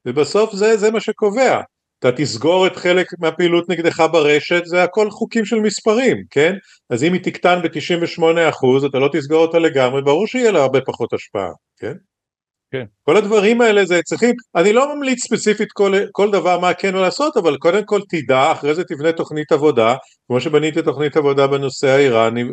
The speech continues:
Speaker 1: אה, והגרעין האיראני, ותבצע. זה
Speaker 2: כן.
Speaker 1: גורמי הביטחון שלנו יודעים לעשות.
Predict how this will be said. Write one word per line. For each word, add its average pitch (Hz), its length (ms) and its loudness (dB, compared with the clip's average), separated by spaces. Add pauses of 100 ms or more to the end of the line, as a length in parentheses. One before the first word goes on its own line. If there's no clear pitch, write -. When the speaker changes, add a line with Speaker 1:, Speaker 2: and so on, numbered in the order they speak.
(160)
Speaker 1:
אה, 117 160 0 (400)
והגרעין 139 460 2
האיראני, 123 480 2
ותבצע. 180 580 -4 (1400)
זה 151 280 2
Speaker 2:
כן. 190 60 0
Speaker 1:
גורמי 190 240 2
הביטחון 190 480 2
שלנו 165 520 0
יודעים 170 300 -2
לעשות. 190 600 -6